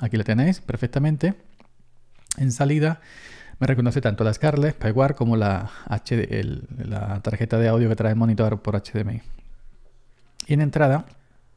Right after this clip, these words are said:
bueno, aquí tenéis en entrada la Scarlett, que es la que estoy usando, y la entrada de la Logitech, Logitech Streamcam, y el, y,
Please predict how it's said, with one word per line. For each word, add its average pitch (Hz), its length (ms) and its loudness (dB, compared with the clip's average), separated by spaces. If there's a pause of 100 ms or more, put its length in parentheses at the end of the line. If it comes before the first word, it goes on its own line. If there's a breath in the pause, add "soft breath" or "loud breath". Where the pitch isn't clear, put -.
(640)
bueno, 139 320 2 (400 loud breath)
aquí 123 220 0
tenéis 127 260 2
en 131 80 4
entrada 123 540 2 (480 loud breath)
la 110 160 2
Scarlett, 139 420 2
que - 80 -2
es 113 60 6
la 107 60 0
que 107 60 -2
estoy 131 200 2
usando, 151 420 2 (880 loud breath)
y 135 100 6
la 123 140 4
entrada 123 440 2
de 123 120 4
la 113 280 6
Logitech, 117 520 2 (640 loud breath)
Logitech 107 600 2
Streamcam, 135 520 2 (1080 loud breath)
y 139 160 2
el, 113 400 4 (300 loud breath)
y, 120 300 0